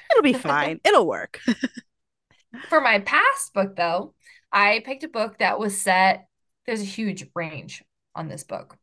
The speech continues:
Speaker 2: So
Speaker 1: Okay.
Speaker 2: it's a whole situation. I'm gonna do my best to give you, like, a concise summary. Um, but I picked, uh, Where the Crawdads Sing by Delia Owens. And
Speaker 1: I'm so
Speaker 2: it's
Speaker 1: interested. 'Cause
Speaker 2: Have
Speaker 1: this
Speaker 2: you
Speaker 1: is
Speaker 2: seen
Speaker 1: a
Speaker 2: the movie?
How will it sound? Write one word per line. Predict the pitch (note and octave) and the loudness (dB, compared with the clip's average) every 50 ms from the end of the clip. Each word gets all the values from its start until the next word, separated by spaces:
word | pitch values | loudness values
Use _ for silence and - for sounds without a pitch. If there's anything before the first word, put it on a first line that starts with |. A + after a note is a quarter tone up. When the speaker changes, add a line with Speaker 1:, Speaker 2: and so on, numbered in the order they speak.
| _ | _
Speaker 2:
So | - - G3+ G3 | -8 -4 -2 -2
Speaker 1:
Okay. | - - - - - _ _ _ _ _ _ | -2 -2 -4 -6 -12 _ _ _ _ _ _
Speaker 2:
it's | F#3+ G3 G3 F#3+ - | -6 -6 -6 -6 -8
a | F#3+ | -10
whole | F3+ - G3+ F#3+ G3+ | -8 -6 -6 -4 -4
situation. | G3 - A3 G3+ - G#3 F#3+ F#3 F3+ F3+ - G3 F#3+ F#3 | -4 -4 -6 -6 -6 -4 -2 -2 -2 -2 -2 -4 -4 -2
I'm | - F3+ | -4 -4
gonna | F#3 F3 F3 | -6 -6 -8
do | E3+ - G3 | -8 -6 -6
my | F#3+ F3 | -4 -4
best | E3 D3+ D3 D#3+ F3+ - - | -4 -2 -2 -2 -2 -4 -8
to | G#3+ | -8
give | G3+ G3 F#3+ | -8 -6 -6
you, | G3+ G#3 | -4 -2
like, | G3 F3 E3+ | -2 -2 -2
a | E3+ D#3+ | -4 -6
concise | - - F3+ E3+ C#3+ - F3 E3 E3+ - - | -6 -8 -10 -10 -8 -4 -4 -4 -4 -4 -6
summary. | - D3+ D3+ D3+ E3+ G#3 A#3 D4 E4+ F4+ _ - _ _ _ _ _ _ - | -8 -8 -8 -8 -8 -8 -8 -8 -8 -12 _ -20 _ _ _ _ _ _ 2
Um, | A#3+ A3 G3 F#3 F3 E3+ F#3+ - - _ _ _ _ _ _ | 4 6 6 4 4 0 -4 -10 -14 _ _ _ _ _ _
but | B3+ B3 | 4 4
I | A3+ A3+ | 4 4
picked, | - C#4 E4 F#4+ F#4 - - - - - | 2 0 0 -2 -2 -4 -10 -12 -10 -4
uh, | - - G#3 G3+ F#3+ F#3+ | -2 2 4 4 4 4
Where | F#3 F#3+ A3 A3+ B3 | 4 2 0 -2 -2
the | C4+ C4 | -2 -4
Crawdads | - - - F3 F3 F3 F3+ G3 G#3+ A#3+ B3+ - _ - | -6 -4 -2 0 0 0 2 0 0 0 -2 -4 _ -12
Sing | - - E4 E4+ F4 F#4 F#4 E4+ | -10 -8 -6 -8 -8 -10 -10 -4
by | D4+ G#3+ G3 | 0 0 0
Delia | F#3 - F#3 G3 F#3+ G#3 G#3+ G3 F#3+ - - | 0 0 -4 -4 -2 -2 0 0 0 0 0
Owens. | - E3+ D#3+ D3+ F#2+ F2+ - - C3+ - - - - - _ _ _ _ - - - - | -2 -2 -2 -4 -8 -12 -14 -16 -16 -12 -10 -8 -8 -8 _ _ _ _ -20 -20 -12 -4
And | - F#3+ F#3 F3+ F3+ F3+ F3+ | 0 2 4 4 4 2 2
Speaker 1:
I'm | F#3 | 0
so | - - - B3 C4 | -4 -4 -4 -2 0
Speaker 2:
it's | D4 A3+ A3+ | 0 0 2
Speaker 1:
interested. | A3+ A3 - A#3+ - - - - - G3+ G3 - - - - - - - - _ _ _ _ _ _ - | 2 0 0 -2 -4 -6 -8 -8 -10 -10 -12 -12 -14 -16 -18 -20 -20 -20 -20 _ _ _ _ _ _ -2
'Cause | A#3 G#3+ | 2 4
Speaker 2:
Have | A3 B3 | 4 4
Speaker 1:
this | C4 | 4
Speaker 2:
you | D#4 | 4
Speaker 1:
is | C#4+ D#4+ | 4 6
Speaker 2:
seen | D4+ | 4
Speaker 1:
a | - | 4
Speaker 2:
the | D4 | 2
movie? | G#3 G3+ G#3+ C#4+ D#4+ F#4+ G4+ G4 | 0 0 0 0 0 0 -2 -6